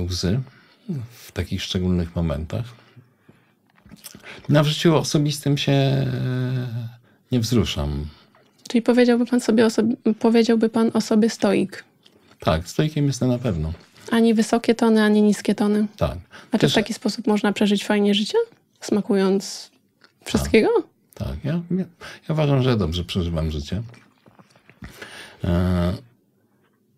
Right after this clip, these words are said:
Speaker 1: oczywiście na miarę swoich możliwości. A też, e, ja nie potrafię odczuwać radości. No nie
Speaker 2: Takiej
Speaker 1: potra-
Speaker 2: nieok-, nieokiełznanej?
Speaker 1: Tak, tak. Nie, no nie potrafię, mam to odcięte. Ale też z drugiej strony nie potrafię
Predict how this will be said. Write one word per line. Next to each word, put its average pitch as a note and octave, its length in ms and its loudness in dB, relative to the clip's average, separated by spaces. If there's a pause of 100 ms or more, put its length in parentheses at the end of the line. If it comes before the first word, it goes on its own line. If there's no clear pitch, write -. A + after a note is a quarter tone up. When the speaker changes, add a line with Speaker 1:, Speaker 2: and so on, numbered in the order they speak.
(120)
Speaker 1:
oczywiście G#2+ 380 2
na F#2+ 100 4
miarę F2+ 280 2
swoich F#2 320 -2
możliwości. G2 840 0 (840)
A C#3 80 0
też, - 280 2
e, G2 60 -4 (920)
ja A#2 160 6
nie C#3 180 8
potrafię C3 300 2
odczuwać A#2 360 0
radości. G2 540 0 (1000)
No A#2+ 360 2
nie D#3+ 60 6
Speaker 2:
Takiej A#3+ 200 6
Speaker 1:
potra- A3+ 40 10
Speaker 2:
nieok-, A3 320 6
nieokiełznanej? A3 920 6 (100)
Speaker 1:
Tak, F#2+ 280 2
tak. F#2+ 180 0
Nie, F#3 100 6
no F#3+ 260 8
nie A3 160 10
potrafię, F#2 380 0
mam F#2+ 180 4
to G#2+ 100 2
odcięte. D#2+ 540 -2
Ale A2 160 4
też B2+ 220 2
z C3 40 0
drugiej E3 200 4
strony D3 280 2
nie C#3 140 4
potrafię B2 640 0